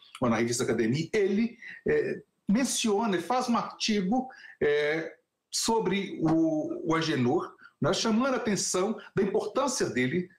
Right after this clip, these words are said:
no contexto, é, mineiro e no contexto da, da Semana de vinte e dois, né? E um outro escritor lá de Montes Claros, mas são coisas localizadas.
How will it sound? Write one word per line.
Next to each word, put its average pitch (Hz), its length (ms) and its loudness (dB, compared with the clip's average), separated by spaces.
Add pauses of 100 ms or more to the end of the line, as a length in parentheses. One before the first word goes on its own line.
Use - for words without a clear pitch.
no 165 120 2
contexto, 180 680 0 (280)
é, 135 560 2 (360)
mineiro 185 540 2 (280)
e 214 60 4
no 226 100 2
contexto 208 480 0
da, 190 100 2 (140)
da 156 400 0
Semana 175 400 0
de 180 100 -4
vinte 170 220 0
e - 100 -12
dois, - 540 -2 (340)
né? 175 180 0 (440)
E 208 500 0
um 175 220 2
outro 185 720 2
escritor 139 500 0
lá 123 120 2
de - 80 -2
Montes 127 320 2
Claros, 185 260 2
mas 202 100 2
são 233 120 -2
coisas 196 340 0
localizadas. 185 920 0